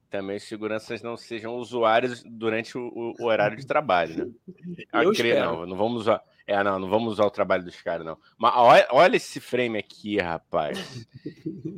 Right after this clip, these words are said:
Speaker 1: Tá aqui o, o Julian no fundo,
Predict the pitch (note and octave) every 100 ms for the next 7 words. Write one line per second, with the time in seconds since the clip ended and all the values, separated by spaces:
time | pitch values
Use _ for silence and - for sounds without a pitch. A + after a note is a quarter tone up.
0 | C#3 G3 - A#2 A2+ - - B2 B2 G3
1 | - A2 G#2+ G2+ A#2+ E3+ F3+ F#3+ D#3+ A#2
2 | - - A2+ D#3 E3